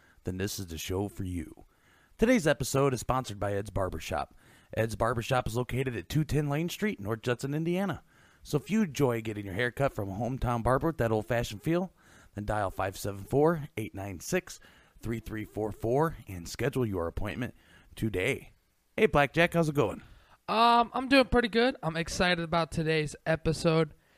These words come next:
Speaker 2: And like always, guys, what are we talking about today?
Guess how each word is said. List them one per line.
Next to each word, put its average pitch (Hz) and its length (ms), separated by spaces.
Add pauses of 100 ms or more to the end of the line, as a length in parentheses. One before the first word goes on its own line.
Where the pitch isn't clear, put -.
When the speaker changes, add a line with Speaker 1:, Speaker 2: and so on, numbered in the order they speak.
(240)
Speaker 2:
And 131 160
like 190 240
always, 190 380
guys, 156 400 (500)
what 247 160
are 330 160
we 294 160
talking 180 540
about 110 260
today? 113 360